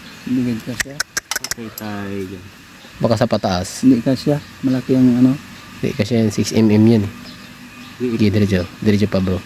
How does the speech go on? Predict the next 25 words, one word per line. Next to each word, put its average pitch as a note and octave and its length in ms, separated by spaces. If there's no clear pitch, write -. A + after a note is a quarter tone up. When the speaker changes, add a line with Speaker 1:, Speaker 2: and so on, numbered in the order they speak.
Speaker 2:
O, C#3 120
tinan F3 240
mo, E3+ 100
umiikot, E3 400
oh. C3+ 140
Oh. A2+ 180
Speaker 3:
Ay, C4 280
walang D#3+ 800
Diyo. C3 280
Maluwag. C4+ 520
Speaker 2:
Ano, G3+ 160
hindi D#3 140
Speaker 3:
Wala D#4 280
na D#4+ 80
sa C#4 120
timing C#4 280
niya, C4+ 80
bro, B3+ 160
ang A#3+ 80
balancer A3 360
niya, B3 160
panigurado. A3 520
Speaker 2:
Wala F#3 200
na C#3 120
nga. B2 160